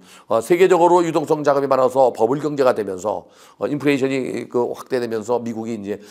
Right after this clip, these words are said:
긴축 정책으로 돌아섰기 때문에 우리가, 아, 이천이십일 년 팔월 달에 금리를 올렸는데 지금 이천 년도, 이천이십 년도, 이천이십일 년, 이천이십이 년 제가 회고하라니까 드리는 말씀인데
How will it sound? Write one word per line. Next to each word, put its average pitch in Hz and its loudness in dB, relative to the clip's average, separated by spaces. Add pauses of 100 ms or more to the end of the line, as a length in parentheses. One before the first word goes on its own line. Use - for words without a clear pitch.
(140)
긴축 - -14
정책으로 131 -4
돌아섰기 107 -6
때문에 113 2
우리가, 113 -2 (400)
아, 104 -8
이천이십일 113 -10
년 107 -6
팔월 139 -6
달에 120 -4
금리를 104 -10
올렸는데 87 -10 (440)
지금 170 -6
이천 190 0
년도, 185 4
이천이십 175 0
년도, 170 0
이천이십일 160 -2
년, 165 4
이천이십이 147 -8
년 147 2
제가 131 2
회고하라니까 135 0
드리는 123 -10
말씀인데 110 -4